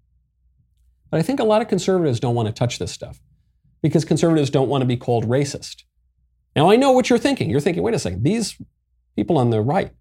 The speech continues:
or, or on the left rather, they're the ones pushing racism. The people on the right are opposing racism." I know. But, but because of that, conservatives are, they're so touchy about this sort of thing.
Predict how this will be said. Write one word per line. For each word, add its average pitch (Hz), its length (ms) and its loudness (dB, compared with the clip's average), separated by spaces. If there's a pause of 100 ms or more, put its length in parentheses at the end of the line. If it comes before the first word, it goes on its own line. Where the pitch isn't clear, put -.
(120)
or, 131 120 2
or 131 240 2
on 139 140 4
the 117 80 2
left 180 240 2
rather, 90 260 -6 (400)
they're 233 200 6
the 202 80 2
ones 117 300 0
pushing 98 600 -4 (680)
racism. 185 480 -2 (800)
The 117 80 0
people 120 280 0
on 110 100 2
the 104 80 0
right 123 440 0 (100)
are 120 100 -2
opposing 127 420 -4
racism." - 440 -12
I 233 80 -2
know. 220 220 -4 (680)
But, 139 240 -4
but 143 280 0 (200)
because 269 400 -2
of 208 120 -2
that, 85 220 -6
conservatives 190 540 -6
are, - 80 -8
they're - 120 -8
so 220 480 -6
touchy - 420 -6
about - 260 -6
this - 120 -14
sort - 200 -12
of - 80 -20
thing. - 200 -20